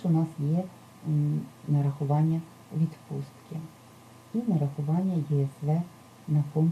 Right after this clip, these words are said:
оплати праці. Закриваємо, переходимо до оборотно-сальдової відомості, і ось тільки тепер у нас уже є відпустка, тобто закрилась, і залишок заробітної плати, який ми повинні виплатити.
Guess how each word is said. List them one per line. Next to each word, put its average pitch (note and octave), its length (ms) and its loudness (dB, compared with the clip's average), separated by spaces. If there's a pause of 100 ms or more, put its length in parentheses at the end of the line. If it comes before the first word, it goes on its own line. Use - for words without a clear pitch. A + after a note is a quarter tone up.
(160)
оплати C#3 480 -4
праці. C#3 360 -8 (2000)
Закриваємо, C4+ 800 4 (280)
переходимо D#3 560 4
до D3+ 140 6
оборотно-сальдової D3 800 2
відомості, C4 560 -2
і F3 60 4
ось E3+ 180 6 (120)
тільки C#3+ 320 2
тепер E3 460 0 (380)
у E3 60 4
нас D3+ 340 4
уже C#3+ 180 0
є C#3+ 400 4 (400)
відпустка, C#3+ 800 0 (260)
тобто E3+ 260 -2
закрилась, F#3 580 2 (200)
і G4 200 6 (140)
залишок G#3 580 2
заробітної D#3 480 2
плати, A#3+ 340 0
який A#3 380 0
ми F#3+ 100 4
повинні F3+ 600 0 (120)
виплатити. D3+ 680 0